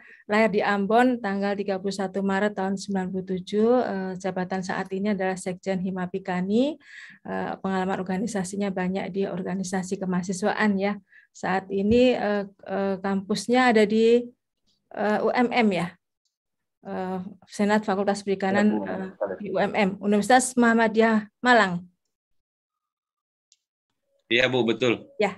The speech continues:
Speaker 1: ya. Jadi, eh, ada tiga narasumber kita hari ini dari yang terakhir dari versi, eh, mahasiswa. Baik, Bapak Ibu, karena mengingat waktu pula, wak-, kesempatan pertama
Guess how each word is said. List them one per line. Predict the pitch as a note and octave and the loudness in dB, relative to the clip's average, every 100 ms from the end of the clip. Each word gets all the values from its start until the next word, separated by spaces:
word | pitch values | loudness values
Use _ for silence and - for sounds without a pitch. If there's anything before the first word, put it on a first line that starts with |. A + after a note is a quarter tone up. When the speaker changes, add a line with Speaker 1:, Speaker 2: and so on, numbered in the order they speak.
| - | -8
Speaker 1:
ya. | F#3+ F#3+ - _ - F3 F3 - - _ - _ _ _ | -8 -8 -8 _ -12 -10 -10 -12 -20 _ -20 _ _ _
Jadi, | - F#3 A#3+ | -2 4 6
eh, | A#3 G#3+ G#3+ G#3+ | 6 6 6 6
ada | G#3 | 6
tiga | G#3 G#3+ A#3+ | 4 4 6
narasumber | A3+ G#3+ G#3+ A3+ G#3 G3+ | 8 6 4 2 0 0
kita | G3+ G3 | -2 -2
hari | G#3+ G#3 F#3+ G3 | 0 0 -2 -2
ini | A#3+ | 0
dari | G#3 G3 G3+ G3 | 0 0 0 0
yang | G3 F#3+ | -2 -2
terakhir | F#3+ A3 | -4 -2
dari | F#3+ G3 | -2 -4
versi, | G3 F#3 G3+ G3 G3 | -4 -4 -2 0 -2
eh, | F#3 F#3 G3 G#3 F3+ - | -4 -4 -4 -6 -8 -8
mahasiswa. | F#3 F#3 F#3 F#3 F#3 F3+ F3+ - - - | -4 -4 -4 -6 -4 -6 -6 -14 -20 2
Baik, | A#3+ A#3+ | 4 6
Bapak | A3+ G#3 F#3+ G3 | 4 4 2 2
Ibu, | A#3 B3+ | 2 2
karena | G#3+ G#3 G#3 G#3+ | 2 0 0 0
mengingat | G#3 G#3 G3+ G3+ G3+ | 2 0 0 -4 -4
waktu | F#3 F#3 G#3 | -6 -4 -6
pula, | F#3+ F#3+ A3 A#3 | -2 0 2 4
wak-, | G3+ G3 | 2 -2
kesempatan | G#3+ A3 G#3+ G#3 G#3+ G#3+ | -4 0 0 2 0 0
pertama | G#3 G3+ G3 A3 B3+ | 0 0 0 2 2